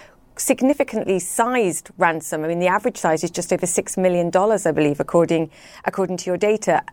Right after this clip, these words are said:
But suddenly it's become a national security threat. At the point where you're, uh, disrupting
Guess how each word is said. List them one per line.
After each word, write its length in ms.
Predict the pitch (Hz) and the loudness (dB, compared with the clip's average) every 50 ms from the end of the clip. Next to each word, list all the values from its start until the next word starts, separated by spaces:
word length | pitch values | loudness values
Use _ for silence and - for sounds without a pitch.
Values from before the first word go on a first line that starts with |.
| _ - | _ -2
But 160 | - - - | -2 -2 0
suddenly 340 | - - - 285 294 285 262 | 0 0 2 2 4 4 4
it's 120 | - - - | 2 0 0
become 280 | - 220 - 208 202 | -2 -2 -2 0 0
a 60 | 196 | 0
national 340 | 190 190 185 180 - - 185 | 2 0 0 -2 -4 -8 -8
security 480 | 170 - 185 170 - 196 185 - 175 165 | -8 -6 -6 -2 0 0 0 0 -4 -8
threat. 400 | - - 151 143 120 - - - | -6 -4 -2 0 0 0 0 -2
At 80 | 156 | -2
the 80 | - - | -2 -2
point 260 | - - 269 277 254 | -2 0 0 2 2
where 140 | - 254 247 | 4 4 4
you're, 340 | 226 214 214 196 185 180 175 - - - - - - - - - | 4 4 6 6 6 4 2 -2 -16 -20 -20 -20 -20 -20 -10 -2
uh, 280 | - 180 175 170 175 175 - _ _ _ _ _ _ - | 0 2 2 2 0 0 -4 _ _ _ _ _ _ -2
disrupting 840 | 233 220 - - - - - - - - 220 214 190 190 175 170 | -2 -2 -2 0 0 0 0 0 -4 -4 -4 -2 -2 -2 -4 -4